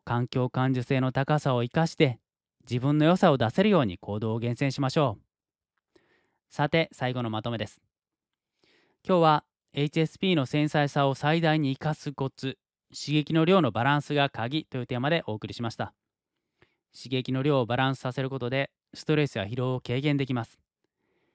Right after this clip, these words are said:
私たちエイチエスピーの感受性の高さや想像力を生かせて、周囲にも認められやすくなります。その結果、幸せや満足感を高められます。一日は二十四時間しかありません。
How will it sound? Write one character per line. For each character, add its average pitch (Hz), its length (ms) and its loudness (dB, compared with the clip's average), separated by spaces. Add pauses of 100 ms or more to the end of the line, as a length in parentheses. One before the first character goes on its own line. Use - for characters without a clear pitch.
(360)
私 143 340 -2
た 139 140 0
ち - 100 -6
エ 120 80 0
イ 131 80 -2
チ 147 80 -2
エ 143 80 2
ス - 100 -16
ピ 143 120 0
ー 135 40 2
の 147 280 2
感 117 220 -2
受 120 100 -4
性 135 180 -2
の 135 140 -2
高 143 240 -2
さ 131 180 0
や 143 260 2
想 123 200 -4
像 165 160 2
力 143 180 0
を 123 60 0
生 131 60 -2
か 127 120 -2
せ 123 140 -6
て、 147 240 0
周 175 240 2
囲 - 20 6
に 143 80 4
も 101 180 0
認 123 220 2
め 170 100 2
ら 165 120 4
れ 165 160 2
や 139 120 0
す - 80 -8
く 143 120 -2
な 92 100 -4
り 87 80 -10
ま 85 80 -10
す。 - 160 -20 (640)
そ - 160 -4
の 165 80 0
結 160 200 -2
果、 160 240 4 (160)
幸 131 360 -2
せ 131 120 -4
や 120 100 2
満 123 180 0
足 131 160 -2
感 135 200 2
を 170 40 2
高 113 300 -4
め 131 120 2
ら 120 100 0
れ 120 80 -2
ま 104 100 -2
す。 - 160 -16 (1500)
一 131 180 -6
日 165 240 0
は 139 80 2
二 160 140 2
十 165 180 2
四 143 140 4
時 147 80 -10
間 147 180 2
し - 60 -8
か 160 100 4
あ 123 60 2
り 123 80 -2
ま 131 100 0
せ 147 120 0
ん。 117 120 -6